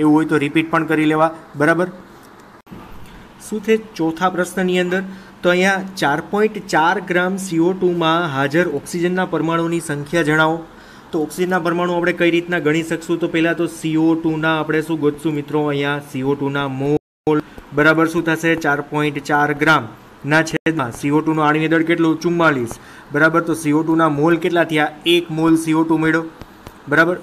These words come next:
Sorry, ઝીરો પોઇન્ટ એક મોલ સી ઓ ટુ. તો હવે તમે એમ કહી શકશો કે સી ઓ ટુના પરમાણુની સંખ્યા બરાબર કેટલી? તો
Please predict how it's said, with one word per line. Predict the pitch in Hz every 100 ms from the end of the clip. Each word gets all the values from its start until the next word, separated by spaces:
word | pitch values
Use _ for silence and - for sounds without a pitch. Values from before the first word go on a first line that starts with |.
| -
Sorry, | 165 135 113
ઝીરો | 143 165 160
પોઇન્ટ | 165 160
એક | 160 160
મોલ | 156 151
સી | 156
ઓ | 156
ટુ. | 156 - - - -
તો | 175 180
હવે | 190 185 190
તમે | 180 190 185
એમ | 180
કહી | 185 185
શકશો | 175 180 175 175
કે | 175
સી | - 170
ઓ | 185 190
ટુના | 190 190 185 185 160 170 - - - - - - - - - - - - -
પરમાણુની | 165 180 180 185 180 185 185
સંખ્યા | 175 180 - 190 180
બરાબર | 180 180 180 185
કેટલી? | 180 147 - - -
તો | -